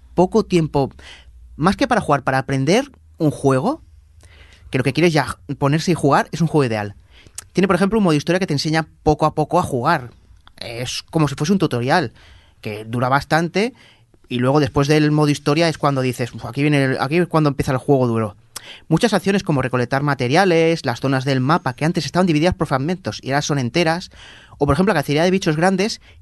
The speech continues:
que antes eran soporíferas, ahora no lo son. Sí que es un juego que requiere horas, ¿vale? Porque tienes que estar farmeando y cosas así,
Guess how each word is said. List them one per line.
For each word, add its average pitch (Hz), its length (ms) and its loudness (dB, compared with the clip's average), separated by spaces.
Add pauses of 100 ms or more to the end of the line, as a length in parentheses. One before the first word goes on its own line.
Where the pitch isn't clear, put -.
que - 80 -2
antes 180 280 -2
eran 151 220 -2
soporíferas, 165 920 -2 (600)
ahora 214 160 2
no 226 80 2
lo 156 120 2
son. 214 320 0 (920)
Sí - 200 0
que 240 80 2
es 196 100 0
un 165 60 2
juego 139 200 0
que 139 80 -4
requiere 113 360 -8
horas, 107 240 -8
¿vale? 117 240 -2
Porque 104 180 -10
tienes 117 180 -12
que 120 80 -8
estar 110 240 -6
farmeando 120 640 0
y 143 40 -2
cosas 120 240 -6
así, 170 380 0